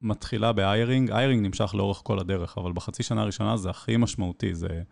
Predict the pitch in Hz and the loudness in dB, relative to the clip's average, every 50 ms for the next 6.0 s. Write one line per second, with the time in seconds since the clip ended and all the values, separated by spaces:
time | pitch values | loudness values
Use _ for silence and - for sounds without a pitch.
0 | _ _ _ _ _ _ _ _ _ _ _ _ _ _ _ _ - - 104 - | _ _ _ _ _ _ _ _ _ _ _ _ _ _ _ _ -2 0 2 4
1 | 170 170 151 123 - - 113 110 110 - 113 110 104 104 139 147 139 - 151 139 | 4 4 4 4 2 2 0 -2 0 2 2 2 2 2 2 2 2 4 4 4
2 | 127 113 104 95 - - _ _ _ _ _ _ _ _ _ - - - 127 131 | 4 4 2 0 -4 -8 _ _ _ _ _ _ _ _ _ -6 0 2 2 2
3 | 131 - 143 117 - - - - 120 120 135 135 123 104 98 92 92 - - 104 | 4 4 2 0 0 -4 -2 2 2 4 4 4 4 4 2 0 -2 -2 -2 0
4 | 101 113 - - 123 110 95 92 - - 120 120 117 104 95 90 87 90 104 113 | 0 0 0 0 0 0 0 -2 0 0 2 2 4 2 2 0 0 0 0 0
5 | 110 - 113 - - 107 - - 101 95 101 101 92 90 85 87 110 131 143 143 | 0 0 -4 -4 -4 -4 -4 -2 -2 -2 0 0 -2 -4 -4 -2 0 2 2 2